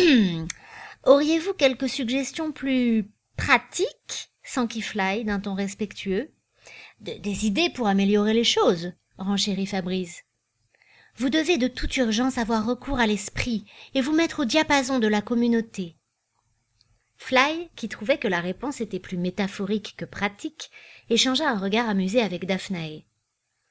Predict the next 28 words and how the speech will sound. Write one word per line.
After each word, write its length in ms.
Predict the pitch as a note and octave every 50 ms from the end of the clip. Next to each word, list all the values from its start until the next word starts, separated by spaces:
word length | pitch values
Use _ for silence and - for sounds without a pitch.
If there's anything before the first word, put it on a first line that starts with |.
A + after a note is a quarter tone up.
| _ _ - - _ _ _ _ _ -
Et 80 | A#3+
vous, 160 | F#3+ F#3+ C4 D4
Keller ? » 440 | - D#4 G#3+ G3+ F#3+ G#3+ B3+ D4+ C4+
dit 140 | A#3 A3 G#3
Aumont. « 340 | G3 F3+ F3 F3 G3+ C4 E4+ - _ _ - -
Quelles 200 | C4+ B3 B3 A#3
sont 220 | - - B3+ A#3
vos 200 | A3 G#3 A3 G#3
premières 400 | G3+ - A3 G#3+ G#3+ G#3 G#3 G3+
impressions ? » 580 | G#3+ G#3 G3+ - A3+ G#3 G3 - - B3 D#4 F4 - _ _ _ _ _ _ _ _ - - - _ _ _ _ _ _ _ _ _ _ _ _ _ _ _ - - _
Pour 160 | - - C4 D4
être 280 | D#4 - - - A3
franc, 640 | G3 - - - - D4 C#4+ C4+ A3+ G3+ G3 G3+ - _
<clears throat> 1200 | - F4 E4 E4 D4 C#4 A#3+ F#3+ E3+ E3 - - - - - - - - - - - - - -
je 120 | - B3+ C4
trouve 220 | - - F#4 -
que 100 | - D4+
la 140 | A#3+ A3+ A3
cité 260 | - D#4 B3+ - E4
ressemble 460 | A#3 A3+ G#3+ - C#4+ C4+ B3 A3 G3+
pour 180 | - - A#3 A3+
le 80 | G#3+
moment 360 | G3+ G3+ G#3 G#3+ B3 C4 A#3+ G#3
à 40 |
un 140 | F#3+ F3+ F3+
mariage 500 | F3+ F#3 F#3 F#3 G3+ G#3 A3 G#3 F#3+ F3+
de 80 | F#3 F3
raison. 580 | E3+ F#3 F#3+ F3+ F3+ F#3 G3 F#3+ F3 D#3+ -